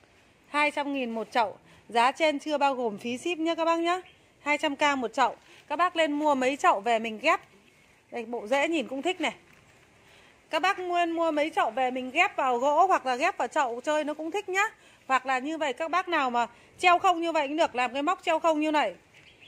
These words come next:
Siêu to khổng lồ luôn, mùi thơm gọi là thơm nhấc người luôn. Giá hai trăm k một em nha các bác nhá. Hàng hoa chuẩn Tết,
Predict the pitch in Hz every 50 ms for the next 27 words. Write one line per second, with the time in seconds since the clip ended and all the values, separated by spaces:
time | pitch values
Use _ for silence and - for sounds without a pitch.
0 | - - - - - - _ _ _ _ _ _ - - - 330 339 330 349 339
1 | 330 320 330 269 190 185 190 208 226 226 220 240 285 311 294 247 - - _ -
2 | 240 254 254 247 254 302 311 302 277 277 262 208 214 226 214 214 - 302 294 277
3 | 262 262 240 220 247 330 403 - 370 349 330 294 254 262 294 320 311 247 - _
4 | _ _ _ _ _ _ _ _ _ _ _ _ _ _ _ _ _ _ _ _
5 | - - 233 233 254 294 302 349 339 339 - 349 320 311 - 330 330 330 294 285
6 | 247 254 294 311 320 302 320 320 339 339 349 359 370 370 381 403 415 392 - -
7 | - - _ _ _ _ _ - _ _ _ - - - - - 302 294 294 285
8 | 285 339 349 349 349 339 359 359 285 220 190 - 294 320 370 415